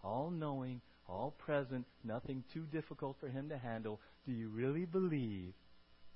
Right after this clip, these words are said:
in his goodness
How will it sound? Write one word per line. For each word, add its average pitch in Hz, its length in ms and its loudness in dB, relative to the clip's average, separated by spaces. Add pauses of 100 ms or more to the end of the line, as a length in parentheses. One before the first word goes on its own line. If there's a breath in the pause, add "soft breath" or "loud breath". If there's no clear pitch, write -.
(1000)
in 110 140 -4
his 139 220 -2 (220)
goodness 175 600 2